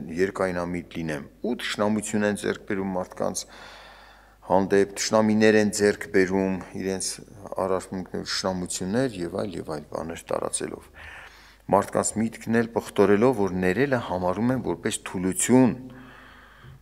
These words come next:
Պատկերացնում եք, խավարի մեջ լինողի և լույսի մեջ լինողի տարբերությունները։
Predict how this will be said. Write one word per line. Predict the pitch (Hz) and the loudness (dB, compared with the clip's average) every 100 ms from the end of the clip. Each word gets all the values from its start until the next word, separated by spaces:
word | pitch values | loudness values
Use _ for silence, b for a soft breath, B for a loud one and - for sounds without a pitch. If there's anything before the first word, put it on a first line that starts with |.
| _ _ _ _ _ _ _ - _ _ _ | _ _ _ _ _ _ _ -20 _ _ _
Պատկերացնում | _ 92 - 95 92 127 101 | _ -10 -4 -2 -2 -2 -2
եք, | - - B B B B B B | -4 -12 B B B B B B
խավարի | - 101 107 143 | -2 2 4 2
մեջ | 185 170 - | 0 -2 0
լինողի | 117 120 139 | 4 4 4
և | 131 92 | -2 -2
լույսի | 101 - 143 | -4 -2 -2
մեջ | 117 110 | -2 -2
լինողի | 98 90 98 | 0 -2 -2
տարբերությունները։ | 110 90 87 85 82 - 92 85 78 67 | -4 -4 -2 -6 -6 -8 -6 -4 -4 -6